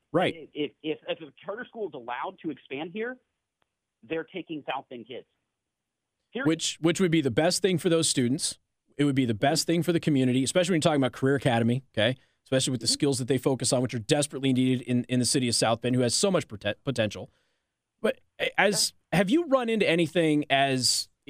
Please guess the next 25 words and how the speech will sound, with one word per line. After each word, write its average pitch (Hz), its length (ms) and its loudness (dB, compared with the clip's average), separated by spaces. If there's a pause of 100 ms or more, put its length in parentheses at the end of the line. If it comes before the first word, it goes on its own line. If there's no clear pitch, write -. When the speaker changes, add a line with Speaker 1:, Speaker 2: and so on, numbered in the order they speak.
Speaker 1:
in 147 180 2
your 175 260 2
ventures 156 460 0
as 131 140 0
an 131 60 0
investigative 131 500 0
reporter 127 300 -2
here 127 200 0
on 120 240 0
why 156 280 2
nobody 196 760 2
wants 175 460 0
to 175 100 0
go 156 360 4
into 160 180 2
the 147 100 2
Hall 147 220 4
of 131 80 -2
Fame 147 220 4
building? 170 400 2 (1040)
Speaker 2:
<laughs> - 20 -6
I - 1120 -10
have 151 80 -8
Speaker 1:
What, 196 340 2
Speaker 2:
no 135 200 -10